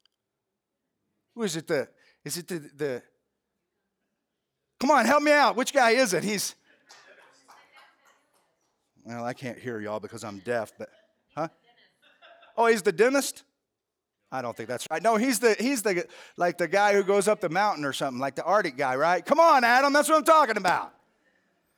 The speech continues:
Okay, and so, like, Cornelius, <clears throat> he lived, he lived in Ce-, uh, Caesarea, and he was a centurion, which means that he was, like, this guy, like, he wasn't, like, a th-,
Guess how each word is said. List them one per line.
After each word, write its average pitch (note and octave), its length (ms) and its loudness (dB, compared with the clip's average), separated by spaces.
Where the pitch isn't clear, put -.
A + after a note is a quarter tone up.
Okay, G#3 240 2
and G#3 100 -2
so, A#3 200 2
like, G3+ 240 2
Cornelius, B3+ 800 2
<clears throat> - 340 -20
he B3+ 140 2
lived, B3+ 380 2
he A#3 160 -2
lived B3 260 0
in A3 100 -2
Ce-, - 120 -6
uh, E3+ 440 0
Caesarea, G3+ 760 0
and F#3 140 -4
he A#3+ 140 0
was G#3+ 160 -4
a G3+ 60 -4
centurion, G3 760 -4
which G3 200 -8
means A#3+ 180 -2
that G3 140 -4
he B3 120 0
was, G3+ 240 -2
like, E3+ 160 -2
this - 220 -2
guy, A3 380 0
like, D#3+ 200 -4
he E3+ 80 -6
wasn't, A3+ 480 -2
like, F#3+ 160 0
a F#3 80 -2
th-, - 300 -16